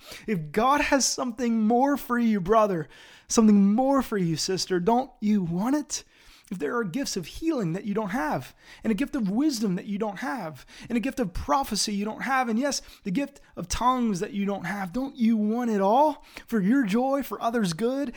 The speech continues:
for His glory? Earnestly desire the spiritual gifts. Desire the gift of tongues. And if you're thinking, "How do I desire tongues?"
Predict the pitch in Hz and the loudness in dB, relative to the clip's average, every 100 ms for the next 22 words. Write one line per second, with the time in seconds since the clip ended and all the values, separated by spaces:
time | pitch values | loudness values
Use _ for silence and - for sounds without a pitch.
0 | - - 185 208 277 254 202 185 208 254 | -14 -8 -4 -2 -2 -2 -2 0 2 0
1 | 277 277 254 _ _ _ _ - 233 247 | -2 -6 -10 _ _ _ _ -4 0 0
2 | 240 - 240 240 240 - 160 175 170 170 | 0 -2 -2 -4 -6 -6 -2 0 2 0
3 | 170 165 143 - 151 143 143 139 139 - | -2 -6 -8 -6 -6 -6 -8 -10 -12 -14
4 | - - - - 175 175 147 175 190 180 | -14 -16 -20 -4 0 0 2 4 4 2
5 | 143 135 - 160 160 - - 139 - 147 | 0 -4 -4 -2 -2 -6 -14 -12 -8 -6
6 | 127 131 - - _ - - - 160 160 | -8 -12 -16 -18 _ -20 -20 -8 -2 0
7 | 175 185 175 160 139 _ - 160 147 208 | 0 0 0 -2 -4 _ -4 2 2 2
8 | 254 - 160 196 190 185 196 196 196 208 | -2 -6 2 4 4 0 0 0 -2 -4
9 | 208 214 | -4 -6